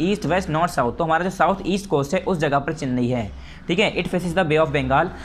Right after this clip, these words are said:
और ये Bay of Bengal जो है हमारा ओशन जो है Bay of Bengal वहाँ पर, ठीक है, जो महासागर Bay of Bengal है उसे फेस करता है, इसका मुंह उसकी तरफ है। चेन्नई was earlier known as मद्रास, चेन्नई को पहले मद्रास के नाम से जाना जाता था। क्या,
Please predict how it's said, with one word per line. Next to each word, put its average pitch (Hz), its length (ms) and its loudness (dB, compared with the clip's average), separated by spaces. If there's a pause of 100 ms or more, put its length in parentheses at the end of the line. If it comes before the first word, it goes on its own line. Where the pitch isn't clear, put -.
(200)
और 160 140 4
ये 190 160 4
Bay 170 180 2
of 180 180 2
Bengal 170 380 4
जो 180 80 2
है 165 120 2
हमारा 147 360 2 (340)
ओशन 147 320 0
जो 151 80 2
है 160 160 0
Bay 151 120 2
of 156 140 0
Bengal 151 380 0 (180)
वहाँ 160 220 4
पर, 143 240 2 (340)
ठीक 156 140 0
है, 120 300 2
जो 135 80 0
महासागर 147 520 2
Bay 143 100 2
of 151 120 2
Bengal 135 320 2
है 147 160 2
उसे 156 240 0
फेस 156 220 0
करता 127 260 0
है, 147 140 2
इसका 156 220 0
मुंह 160 140 0
उसकी 151 160 -4
तरफ 135 280 0
है। 151 180 -4 (360)
चेन्नई 196 280 0
was 196 200 2
earlier 170 300 2
known 151 200 0
as 165 140 0
मद्रास, 123 440 0 (340)
चेन्नई 170 300 2
को 214 140 2
पहले 175 340 2 (360)
मद्रास 165 400 4
के 202 120 2
नाम 165 160 2
से 180 140 0
जाना 147 240 2
जाता 139 220 2
था। 123 380 0
क्या, 185 220 4